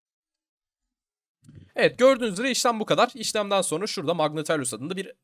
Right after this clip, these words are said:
dosya, bir isim eklenmiş olacak. Bu işlemin ardından yapmanız gereken işlem şu.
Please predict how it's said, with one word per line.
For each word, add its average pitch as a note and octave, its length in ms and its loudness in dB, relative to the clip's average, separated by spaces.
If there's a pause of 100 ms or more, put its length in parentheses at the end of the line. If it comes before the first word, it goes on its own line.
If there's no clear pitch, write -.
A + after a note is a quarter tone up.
dosya, D#3+ 460 2
bir D3 140 -4
isim D3 300 -4
eklenmiş G#2 580 -6
olacak. G#3 400 0 (440)
Bu C#4+ 140 4
işlemin E3+ 480 2 (140)
ardından F3+ 640 4 (100)
yapmanız F#3+ 520 0
gereken F#3 420 2 (120)
işlem A3 420 2 (340)
şu. G3 380 -2